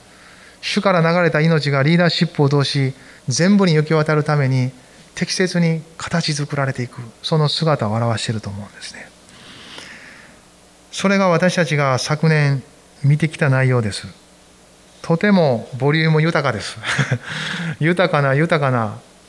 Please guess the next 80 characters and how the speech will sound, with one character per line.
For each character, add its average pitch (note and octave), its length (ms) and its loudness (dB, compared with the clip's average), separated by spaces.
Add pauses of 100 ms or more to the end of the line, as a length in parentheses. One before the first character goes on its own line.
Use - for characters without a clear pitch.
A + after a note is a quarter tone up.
(120)
キ G3 140 -2
リ F#3+ 120 2
ス F#3+ 120 -4
ト F#3+ 120 0
に F3+ 60 2
あ F#3 100 2
る D#3+ 80 2
福 E3 220 -4
音 E3+ 300 0 (460)
が、 D#3 160 0
そ D#3 140 0
れ D#3 80 0
が D3+ 280 0 (580)
本 C#3+ 180 -2
物 D3 180 0
で C3 100 0
す - 100 -6
け B2 100 -6
ど、 G#2+ 180 -6 (440)
こ D#3+ 100 2
の D#3 100 4
出 - 220 -2
エ F3 60 4
ジ E3+ 100 4
プ D#3+ 80 -2
ト E3 120 0
記 D3 80 -4
か C#3+ 100 2
ら B2+ 80 2
も A#2+ 200 4
同 D3+ 140 4
じ D#3 100 2
よ G3 100 2
う - 20 2
な E3 100 2
も C3 140 0
の A2+ 120 -2
を G2 60 -8
で G#2+ 80 -14
す - 140 -10
ね、 A2+ 220 -4 (500)
私 B2 240 2
た B2 100 0
ち - 80 -2
は A#2 60 4
見 B2+ 140 6
る C3+ 100 4
こ D3 120 2
と D3 100 0
が B2 100 2
で C3 100 2
き - 100 -8
た C3 120 2
ん A#2+ 60 6
じ A2+ 60 6
ゃ G#2+ 40 4
な G#2 100 2
い G#2+ 60 0
か G2 100 -2
な、 F#2+ 320 -4
そ - 180 -2
う D3 60 2
思 D#3 200 4
い D3+ 60 4
ま C#3 120 4
す - 120 -4
ね。 C3 180 0 (1160)
そ - 180 -4
れ G3 80 2
ら F3 160 2
を B2+ 80 0
踏 D3 80 0
ま F#3 160 2
え F3+ 40 2
な F#3 120 2
が D#3+ 80 2
ら A#2+ 100 -2
で A2 80 -6
す - 120 -4
ね、 C3 260 0